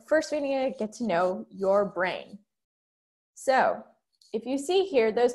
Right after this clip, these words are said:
pop quiz questions stimulate the green section of the brain,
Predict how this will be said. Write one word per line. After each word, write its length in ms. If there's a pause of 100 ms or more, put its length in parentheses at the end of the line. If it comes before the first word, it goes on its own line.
pop 340
quiz 220
questions 440
stimulate 460
the 80
green 460
section 520
of 140
the 60
brain, 480